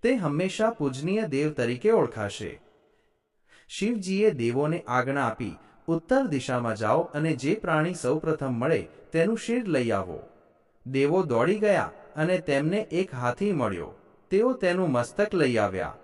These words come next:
શિવજીએ તે હાથીનું મસ્તક ગણેશજીના શરીર પર સ્થાપિત કર્યું. જ્યારે ભગવાન શિવે પોતાના આશીર્વાદ આપ્યા, ત્યારે ગણેશજી ફરીથી જીવંત થયા.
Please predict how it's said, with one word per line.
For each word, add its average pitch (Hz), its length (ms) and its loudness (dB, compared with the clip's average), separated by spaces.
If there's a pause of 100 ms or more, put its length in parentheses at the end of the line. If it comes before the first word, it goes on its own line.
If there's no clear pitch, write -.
(400)
શિવજીએ 160 540 2
તે 254 160 2
હાથીનું 180 540 0
મસ્તક 135 380 0
ગણેશજીના 175 680 -2
શરીર 185 400 0
પર 208 200 0
સ્થાપિત 127 480 -4
કર્યું. 87 400 -6 (280)
જ્યારે 196 460 2
ભગવાન 135 460 0
શિવે 127 460 -4 (260)
પોતાના 247 400 0
આશીર્વાદ 139 760 -2
આપ્યા, 120 480 -2 (280)
ત્યારે 208 300 2
ગણેશજી 175 580 -2
ફરીથી 156 520 -2
જીવંત 147 400 -4
થયા. 101 440 -4